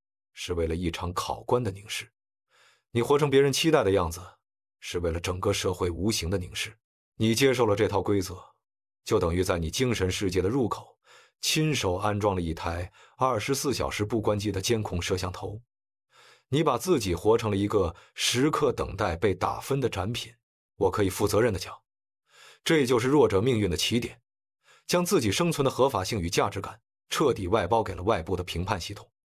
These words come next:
这个思路是我从五十个思维模型里的控制二分法想通的。你痛苦，是因为你总想控制别人的眼光，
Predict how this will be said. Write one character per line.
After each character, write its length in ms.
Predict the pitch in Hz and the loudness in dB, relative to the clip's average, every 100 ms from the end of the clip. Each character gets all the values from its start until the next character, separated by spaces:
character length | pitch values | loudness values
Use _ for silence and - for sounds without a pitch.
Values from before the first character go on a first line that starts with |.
| _ - | _ 4
这 160 | 180 | 10
个 60 | 139 | 10
思 200 | 151 151 | 10 6
路 360 | 143 101 85 - _ _ _ | 8 8 4 -2 _ _ _
是 200 | - 143 | 0 4
我 120 | 95 | 6
从 200 | 113 135 | 4 0
五 160 | 98 95 | 2 0
十 160 | 117 | 2
个 80 | 120 | 0
思 160 | - 139 | 4 4
维 120 | 123 | 4
模 200 | 107 113 | 4 2
型 180 | 104 98 | 2 -4
里 160 | 85 | -4
的 300 | 95 92 - _ | -6 -10 -14 _
控 280 | - 143 95 | -4 -2 0
制 140 | 110 | 0
二 180 | 117 107 | 2 2
分 200 | - 151 | 0 -4
法 180 | 123 107 | -4 -8
想 220 | - 101 | -8 -10
通 180 | - 101 | -10 -10
的。 140 | - - _ _ _ _ _ _ _ - | -12 -18 _ _ _ _ _ _ _ -4
你 120 | 104 | -2
痛 240 | - 165 | 0 0
苦， 320 | 113 - 104 _ _ _ _ _ | -2 -6 -14 _ _ _ _ _
是 200 | - 120 | -4 0
因 120 | 123 | 4
为 100 | 123 | 4
你 140 | 90 82 | 2 0
总 220 | 104 135 | -2 -2
想 200 | - 98 | -2 -4
控 240 | - 117 | -4 -4
制 120 | 90 92 | -4 -2
别 180 | 98 | 0
人 100 | 123 | 0
的 80 | 110 | 0
眼 240 | 92 - - | -4 -6 -4
光， 260 | 98 104 | -2 -2